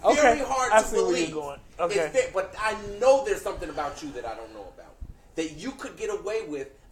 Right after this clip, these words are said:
Speaker 2: that I wouldn't know about if you decided not to tell me. You know why? Because I have been friends with you so long that we are, I mean, we're brothers, but, but our friendship has developed through the time spent together,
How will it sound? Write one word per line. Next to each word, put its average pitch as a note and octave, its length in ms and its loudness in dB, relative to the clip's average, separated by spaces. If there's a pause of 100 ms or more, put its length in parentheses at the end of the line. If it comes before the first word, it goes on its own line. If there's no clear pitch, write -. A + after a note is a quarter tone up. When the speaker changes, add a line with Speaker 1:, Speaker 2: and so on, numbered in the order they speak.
Speaker 2:
that D3 200 -8
I D#3+ 180 -2
wouldn't C#3+ 360 -10
know C3 240 -8
about G2+ 340 -14
if A2 100 -20 (140)
you D3+ 120 -14
decided A#2+ 540 -12
not G#2 200 -20
to - 80 -20
tell G2 220 -20
me. F#2 100 -20 (200)
You D3 80 -14
know F3+ 120 -2
why? D3+ 360 0 (360)
Because D#3+ 300 -8 (120)
I D#3+ 160 0
have A3 160 -4
been G3 100 -6
friends E3 300 -8
with C#3+ 200 -14
you - 100 -20
so G3 580 -6
long C3+ 300 -6
that A#2+ 160 -14
we G#3+ 180 -10
are, A#3 220 -2 (240)
I D3+ 40 -10
mean, E3+ 140 -8
we're G3+ 100 0
brothers, B3+ 540 0 (840)
but, B2+ 240 0
but E3+ 120 0
our D#3+ 160 0
friendship B3+ 640 0
has D#3+ 200 -2
developed C#3+ 480 -6
through F3+ 200 -6
the F#3 60 -6
time G3+ 400 -4
spent F3+ 300 -10
together, G#2 420 -14